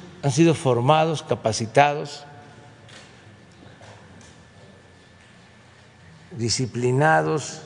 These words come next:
han sido conducidos, los han llevado de la mano tanto la Secretaría de Marina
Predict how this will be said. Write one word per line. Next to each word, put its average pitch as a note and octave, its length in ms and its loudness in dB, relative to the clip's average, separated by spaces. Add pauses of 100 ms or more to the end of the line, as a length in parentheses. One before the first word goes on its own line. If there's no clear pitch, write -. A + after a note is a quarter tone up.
(2000)
han C3+ 140 2
sido C3 840 4 (2000)
conducidos, D3+ 800 2
los - 600 -2 (540)
han C#3+ 220 0
llevado C#3+ 500 6
de A2 400 2
la A#2+ 220 2
mano D3 420 2 (1300)
tanto C#3 760 2 (420)
la A#2 140 0
Secretaría A#2 600 2
de C#3+ 100 4
Marina C3+ 560 0